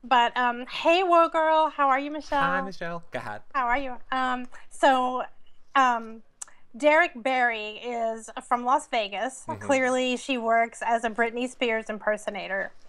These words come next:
Speaker 1: Um, she has a regular show there. She calls
Speaker 2: Right.
Speaker 1: her fans Barrys. The reason she's named Derek is because she was, uh, supposed to be a girl when she was born.
Speaker 2: Mm-hmm.
Speaker 1: And so when she came out a boy, her parents didn't know what to call her.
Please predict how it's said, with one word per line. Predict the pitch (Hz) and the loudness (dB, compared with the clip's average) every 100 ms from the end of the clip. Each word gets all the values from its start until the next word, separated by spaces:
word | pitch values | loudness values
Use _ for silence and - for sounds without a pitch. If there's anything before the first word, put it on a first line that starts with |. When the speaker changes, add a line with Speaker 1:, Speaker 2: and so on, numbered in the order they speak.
| - - - - - | -20 -20 -20 -20 2
Speaker 1:
Um, | 220 208 196 202 - - - | 4 6 2 -2 -10 -18 -12
she | - 254 | -2 0
has | 233 226 233 | 6 6 6
a | 208 | 4
regular | 214 226 240 254 262 | 2 2 2 2 2
show | - 220 208 | 4 4 4
there. | 202 202 196 202 226 | 0 0 -2 -6 -8
She | - 247 | -6 -2
calls | 226 226 220 180 | 4 6 6 2
Speaker 2:
Right. | - | -2
Speaker 1:
her | 247 | -2
fans | 226 - 226 220 233 226 | -2 -4 -2 -2 -4 -6
Barrys. | 208 208 190 196 202 220 - - - - | 0 2 2 0 -4 -10 -14 -16 -8 -2
The | 247 | 2
reason | 254 254 285 | 2 2 2
she's | 302 285 240 | 2 0 0
named | 240 233 226 | -2 -2 -2
Derek | 240 277 285 220 214 | 2 4 4 2 -4
is | 220 | -8
because | - 220 233 220 | -8 -6 -6 -4
she | 262 | -4
was, | 247 233 214 - _ | -2 -4 -10 -20 _
uh, | 220 214 | 2 2
supposed | - 254 - 302 302 | 0 -6 2 2 2
to | 277 | -6
be | 240 240 226 226 220 - | -4 -4 -6 -8 -8 -8
a | |
girl | 226 233 214 214 214 | -2 4 6 6 4
when | 233 | 0
she | 233 240 | -4 -4
was | 254 240 | -4 -2
born. | 233 202 196 208 233 - | 0 0 -2 -6 -12 -16
Speaker 2:
Mm-hmm. | 196 92 90 202 | -16 -14 -12 -2
Speaker 1:
And | 226 220 220 226 | 2 4 2 0
so | - 226 | 2 2
when | 226 | 2
she | 208 | -2
came | 269 277 | 2 6
out | 269 269 | 6 4
a | |
boy, | 262 339 330 269 262 269 - - - | 4 6 6 4 2 -2 -6 -18 -6
her | - 269 | -2 0
parents | 254 233 233 | 0 -2 -4
didn't | 254 240 | -6 -4
know | 226 | -4
what | 220 | -4
to | - | -10
call | - 294 277 262 | 8 8 10 6
her. | 247 247 | 2 2